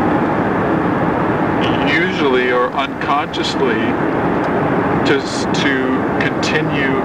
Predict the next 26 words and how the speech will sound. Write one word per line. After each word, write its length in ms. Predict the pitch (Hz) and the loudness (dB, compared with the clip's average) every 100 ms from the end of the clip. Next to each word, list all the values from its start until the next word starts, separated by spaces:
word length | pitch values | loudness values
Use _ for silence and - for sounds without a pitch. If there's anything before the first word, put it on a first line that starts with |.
| - | 0
to 80 | 139 | -2
s-, 440 | - - - - | -2 -2 -2 0
to 680 | 135 - - - - - - | 0 0 -2 -2 0 0 0
support 480 | 147 - - 156 156 | 0 -2 0 0 0
and 120 | 139 | -4
sustain 480 | - 131 - 151 139 | -4 -4 0 0 0
our 160 | 123 120 | 0 0
story, 560 | - 147 143 139 117 87 80 - - - - - - - - - - - | -2 0 2 2 0 -2 -2 -2 -2 0 0 0 0 0 0 0 0 2
whatever 280 | 127 135 131 | 2 2 -2
story 360 | - 135 127 110 | 0 2 2 0
we 120 | 104 | -4
have. 320 | 101 101 - | -4 -4 -2
So 160 | 139 120 - - - | 0 0 -4 -6 -2
we, 80 | 139 | -2
if 100 | 139 | 0
we 80 | 147 | -2
have 100 | 127 | -2
a 40 | |
story 300 | - 151 151 | -2 0 0
about 200 | 139 135 | 0 -2
the 80 | 123 | -2
boss, 380 | 127 117 120 - | 0 0 0 -4
if 100 | - | -4
the 60 | |
boss 380 | - 123 123 - | 0 0 0 -2
is 220 | 123 160 | -4 -4